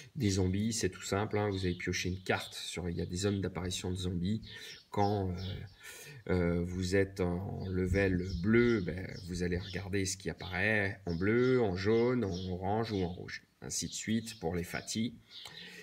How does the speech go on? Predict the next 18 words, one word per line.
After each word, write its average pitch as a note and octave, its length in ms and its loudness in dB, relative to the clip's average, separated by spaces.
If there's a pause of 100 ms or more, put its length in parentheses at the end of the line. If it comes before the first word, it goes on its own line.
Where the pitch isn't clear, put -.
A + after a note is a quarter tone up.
(140)
Et, G#2 200 8
euh, F2 300 4
chaque - 300 0
type G#2+ 160 -4
de G2 140 4
zombie G2+ 360 2
a F#2+ 80 4
ses F2+ 220 -2
règles F#2 340 -2 (240)
bien, F#2 400 -2 (180)
bien F#2+ 140 -6
à G2 140 -8
elles. C3 360 2 (1200)
Et, D3+ 320 12
euh, F#2 1300 6
et F#2 100 2
donc B2+ 220 6
voilà. G2 360 2